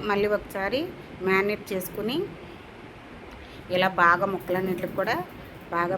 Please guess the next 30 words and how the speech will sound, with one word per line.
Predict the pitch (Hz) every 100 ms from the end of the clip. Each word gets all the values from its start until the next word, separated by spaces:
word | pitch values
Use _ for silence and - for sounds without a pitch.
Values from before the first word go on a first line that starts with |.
| 190
పట్టేటట్టు | 180 185 180 180 180
అయితే | 175 226 196
మ్యారినేట్ | 180 185 175 185
చేసుకోవాలి. | 170 - 170 175 247 330 - - - 196
ఇలా | 196 202
మొత్తం | 185 208 190
చికెన్ | 175 190 190
అంతా | 196 190
కూడా | 185 190
మ్యారినేట్ | 175 180 180 180
అయిన | 185 180
తర్వాత | 170 175 175 233 339 - - - - - - - - -
ఇదిగోండి, | 175 180 202 196
ఈ | 185
విధంగా | 175 180 180
అయితే | 202 220
మొత్తం | 185 - 196 180
ముక్కల్లో | 175 185 185 185
కలిసిపోయి | 175 - 190 208 277 359 - - - - - - -
ఇలా | 165 180 190
చక్కగా | 170 - 180 -
చికెన్ | 175 185 180
అంతా | 175 180
కూడా | 185 202 269 - - - 180
మ్యారినేట్ | 180 190 180 -
చేసుకున్న | 175 - 185 175
తర్వాత | 175 170 175 175
అయితే | 175 254 349 - - - 196
ఇలాగ | 196 208 240
ఒక | 220